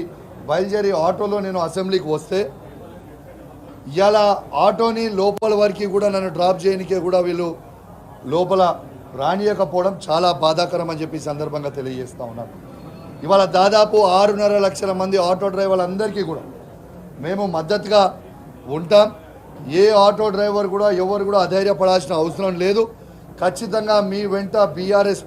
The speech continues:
పార్టీ ఖచ్చితంగా ఉంటది, మిమ్మల్ని ఆదుకుంటాం. మీరు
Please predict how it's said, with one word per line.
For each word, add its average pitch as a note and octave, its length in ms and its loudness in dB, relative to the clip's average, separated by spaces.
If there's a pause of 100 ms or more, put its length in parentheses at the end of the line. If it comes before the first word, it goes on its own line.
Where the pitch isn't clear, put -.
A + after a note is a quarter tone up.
పార్టీ F#3+ 340 0 (480)
ఖచ్చితంగా G3 500 0 (100)
ఉంటది, G#3 340 -4 (560)
మిమ్మల్ని F#3+ 320 -2 (120)
ఆదుకుంటాం. G3+ 480 -2 (500)
మీరు F#3+ 140 0